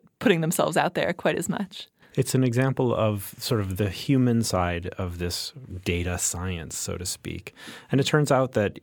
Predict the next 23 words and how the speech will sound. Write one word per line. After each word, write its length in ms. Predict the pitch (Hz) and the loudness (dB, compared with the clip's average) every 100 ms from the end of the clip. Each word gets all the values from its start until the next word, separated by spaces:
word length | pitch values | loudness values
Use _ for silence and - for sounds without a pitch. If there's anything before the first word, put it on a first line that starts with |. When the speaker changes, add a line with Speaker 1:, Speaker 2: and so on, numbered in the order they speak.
| - | -2
Speaker 2:
if, 340 | 120 104 - - | -2 -2 -10 -6
uh, 300 | 107 101 95 | -2 0 0
just 220 | 90 127 | 0 -2
going 220 | - 120 104 | 0 0 2
back 180 | 107 | -2
to 100 | 110 | -2
the 220 | 104 95 92 | -2 0 0
thought 260 | 113 104 | 0 0
of, 120 | 98 | 0
like, 360 | 90 90 - 104 | 0 -2 -2 -4
getting 280 | 101 98 98 | 0 0 0
people 240 | 98 95 | -2 -4
to 100 | 95 | -4
use 300 | 90 107 131 | -2 0 -2
things, 360 | - 82 90 92 - - - | -2 -4 -4 -8 -14 -20 -6
it's 160 | 127 | 0
actually 320 | 135 123 143 117 | 2 2 2 2
really 280 | 120 139 | 4 2
important 420 | 123 113 131 - 90 | 2 0 -2 -2 -6
to 60 | |
put 240 | 90 98 - | -4 -6 -4
these 240 | 90 - | -6 -2
little 400 | 104 107 104 95 | 0 0 0 -4